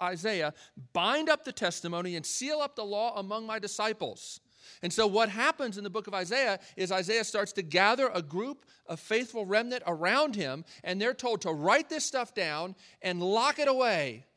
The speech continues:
and keep it safe, because you're gonna need to remember this promise. You're gonna need to remember this promise that I'm giving in the midst of this darkness.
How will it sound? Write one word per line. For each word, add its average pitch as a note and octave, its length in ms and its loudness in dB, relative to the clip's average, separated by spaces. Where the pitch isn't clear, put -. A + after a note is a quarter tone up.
and F3+ 180 -4
keep C#4 260 -2
it B3 120 -4
safe, - 720 -2
because D#3 340 -4
you're A#3+ 140 0
gonna A3+ 220 0
need A#3+ 580 -2
to D3 100 -8
remember G3 640 -4
this A#3+ 220 -8
promise. D3 760 -10
You're D#3 120 -8
gonna E3 160 -4
need A3+ 240 0
to C4+ 60 -2
remember A3 340 -2
this G3 180 -4
promise D3+ 400 -8
that D#3 140 -6
I'm D3 160 -8
giving F3+ 340 -2
in D3 140 -8
the C#3 60 -4
midst F#3+ 360 -4
of F3 120 -8
this F3 140 -6
darkness. D3+ 760 -10